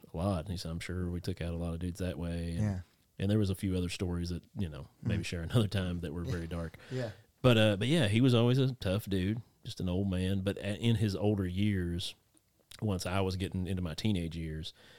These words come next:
Speaker 1: he got to that point of, like, finding that emotional spot to
Speaker 2: Cool.
Speaker 1: where
Speaker 2: Yeah.
Speaker 1: he was able to cry. He would be at church and, you know, start crying
Speaker 2: Hmm.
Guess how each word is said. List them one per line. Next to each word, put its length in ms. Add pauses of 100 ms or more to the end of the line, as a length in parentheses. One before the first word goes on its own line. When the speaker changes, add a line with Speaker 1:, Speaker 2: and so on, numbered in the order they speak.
(120)
Speaker 1:
he 180
got 200
to 80
that 180
point 260
of, 80
like, 420
finding 400
that 280
emotional 480
spot 420 (440)
to 120
Speaker 2:
Cool. 20
Speaker 1:
where 640
Speaker 2:
Yeah. 260 (220)
Speaker 1:
he 160
was 160
able 160
to 60
cry. 520
He 200
would 160
be 100
at 80
church 380
and, 220 (120)
you 120
know, 140
start 260
crying 440 (340)
Speaker 2:
Hmm. 160